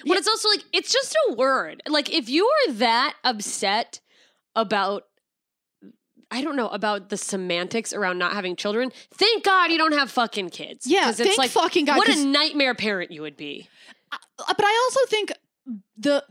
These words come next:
Speaker 2: the idea of semantics, and I think so often we're debating semantics in this world when it's just, sometimes we're just not speaking the same language.
Speaker 1: Yeah.
Speaker 2: But, like,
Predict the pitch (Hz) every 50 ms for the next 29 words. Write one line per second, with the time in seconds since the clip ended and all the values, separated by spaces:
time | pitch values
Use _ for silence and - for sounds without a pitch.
0 | _ 240 240 277 - - - 262 277 269 - 240 285 330 370 349 254 254 - -
1 | - - 247 226 220 220 233 247 - 220 180 - - 214 226 233 - 330 247 -
2 | - - - 320 302 320 294 - 254 262 285 294 - 247 233 226 220 220 - 226
3 | 185 - 214 208 226 220 220 226 220 - - 202 190 196 247 302 294 - 196 -
4 | - 214 190 185 175 - - 196 185 170 175 175 - - - - - - - -
5 | 214 269 285 277 - - 311 - 359 294 - 392 359 339 392 381 311 359 294 330
6 | - - 277 269 269 254 - - - - - 262 247 - 285 254 247 233 220 -
7 | - 220 202 208 202 196 185 175 170 175 190 196 254 302 349 311 - - - -
8 | - - 214 202 185 170 - - 392 415 - -